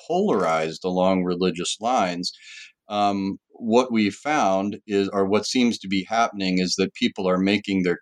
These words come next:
choices about, um, religion and religious belonging increasingly based on what they see going on in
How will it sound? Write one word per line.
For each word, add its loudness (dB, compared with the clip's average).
choices 0
about, -2
um, -2
religion 2
and 2
religious -2
belonging 2
increasingly 0
based -2
on 2
what -2
they -2
see 2
going 2
on 2
in -4